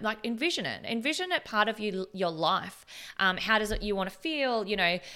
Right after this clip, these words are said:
talk about the sweat on your skin, um, you know, all of that, that feeling afterwards when you sit down and have your breakfast. How are you feeling?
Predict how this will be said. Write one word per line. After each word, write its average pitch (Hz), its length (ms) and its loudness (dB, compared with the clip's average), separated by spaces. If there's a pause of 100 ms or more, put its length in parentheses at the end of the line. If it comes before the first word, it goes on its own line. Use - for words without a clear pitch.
(240)
talk 170 160 -2
about 175 200 -2
the - 60 -8
sweat 339 280 6
on 269 100 4
your 233 60 2
skin, 196 720 4
um, 180 460 4
you 226 80 0
know, 185 240 6
all 240 340 6
of 220 140 0
that, - 180 4
that - 140 -2
feeling 214 340 0
afterwards 233 560 0
when 190 100 -2
you 202 60 -4
sit - 240 -8
down 220 180 -2
and 214 100 -4
have 226 140 -4
your 262 100 -6
breakfast. 226 420 -2
How 208 180 -2
are 202 60 2
you 214 100 0
feeling? 214 720 0